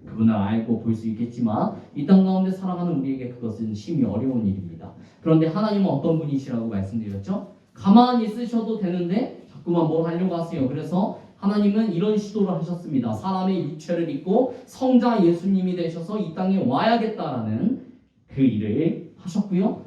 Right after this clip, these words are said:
그 일은 매우 성공적이었습니다. 그래서 신약에 이천 년 전에 수많은 사람들은 성자 예수님을 만났고요.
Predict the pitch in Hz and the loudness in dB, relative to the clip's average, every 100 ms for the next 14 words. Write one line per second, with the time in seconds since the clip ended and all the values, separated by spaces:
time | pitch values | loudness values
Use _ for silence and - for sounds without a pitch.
0 | - - 170 196 202 170 120 180 262 262 | -18 -2 4 6 6 4 4 6 8 8
1 | 233 233 208 175 139 117 - 104 95 90 | 4 0 0 0 -4 -6 -8 -10 -10 -10
2 | - - - - 151 151 143 - 214 196 | -16 -20 -18 -4 -4 -2 -4 -4 4 6
3 | 165 127 131 - 190 180 170 160 165 185 | 6 0 -2 -2 0 0 0 0 -2 -2
4 | - 240 220 214 208 202 196 170 175 269 | 0 2 4 2 0 -2 -2 0 4 4
5 | 269 - - - 247 226 226 202 156 165 | 4 -4 -12 -4 0 0 2 0 0 0
6 | 185 180 180 - 151 180 185 175 214 - | 0 2 2 0 -2 -2 -2 -2 -2 -6